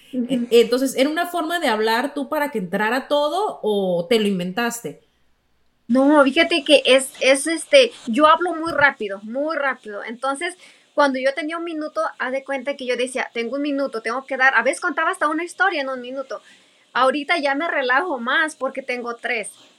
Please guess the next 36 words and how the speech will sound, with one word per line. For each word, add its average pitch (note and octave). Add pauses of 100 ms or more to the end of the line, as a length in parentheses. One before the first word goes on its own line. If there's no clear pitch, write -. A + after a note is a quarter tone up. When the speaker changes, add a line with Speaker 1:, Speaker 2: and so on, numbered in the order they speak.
(140)
Speaker 1:
pero A#3
siempre C4+
he C4+
hablado A3
muy A3
rápido. A3+
De G3+
hecho, A#3+
mi D#4+
esposo C4+
me B3+
dice, B3
"Ay, A#3
yo C#4
no C#4+
sé D4
por C4+
qué C4+
hablas C4+
tanto, C#4
no B3+
te E4
entiendo". D4+
Él C#4+
dice A4
que C#4
no C4
me B3+
entiende A3+
porque A3
<laughs> -
hablo E4+
hasta F4
por C#4+
los C4+
codos. C#4+